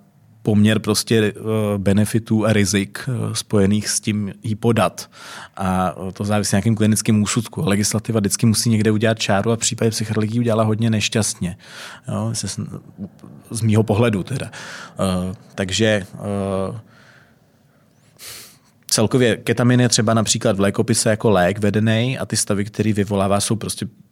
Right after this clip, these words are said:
plně psychedelický. Eh, a samozřejmě v dávkách, které jsou ještě mnohem vyšší, se používá řádově třeba desetkrát se používá jako anestetikum, prostě od šedesátých let úplně běžně u dětí, eh,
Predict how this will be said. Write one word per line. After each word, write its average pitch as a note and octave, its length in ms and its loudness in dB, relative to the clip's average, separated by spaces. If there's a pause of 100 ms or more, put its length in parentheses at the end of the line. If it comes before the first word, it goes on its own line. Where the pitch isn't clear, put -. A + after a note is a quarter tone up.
plně F#3+ 320 -2 (140)
psychedelický. G2+ 1000 -6 (500)
Eh, G2 500 0 (280)
a G2 460 -4
samozřejmě G#2+ 640 -2
v - 200 -10
dávkách, G#2+ 400 -2
které A2 120 -2
jsou - 80 -2
ještě A2+ 160 0
mnohem A2+ 260 4
vyšší, G#2+ 300 2
se A2 140 -2
používá G2+ 720 -2
řádově G2+ 340 0
třeba G#2 160 -2
desetkrát G2+ 580 -2
se G#2+ 100 -2
používá G#2 360 -2
jako G2+ 140 -2
anestetikum, F#2+ 800 -2
prostě - 320 -10
od G2+ 120 -6
šedesátých G2+ 580 -4
let G#2 140 0
úplně G2 260 -4
běžně F#2+ 400 -4
u G2+ 100 -8
dětí, G2 460 -6
eh, - 600 -14